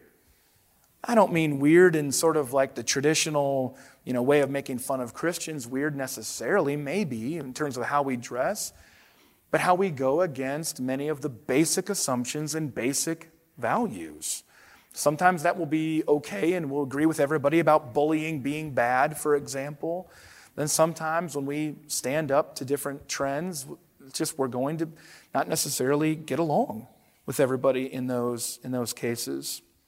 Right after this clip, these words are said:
Uh, one of the basic elements that we see in, in Deuteronomy about catechesis is I see catechesis as an act of rebellion against the world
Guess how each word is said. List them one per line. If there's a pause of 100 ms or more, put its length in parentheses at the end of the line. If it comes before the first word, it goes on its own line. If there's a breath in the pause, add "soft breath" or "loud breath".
(1400 loud breath)
Uh, (240)
one
of
the
basic
elements
that
we
see
in,
in
Deuteronomy
about
catechesis
is (1200 soft breath)
I
see
catechesis
as
an
act
of
rebellion (240)
against
the
world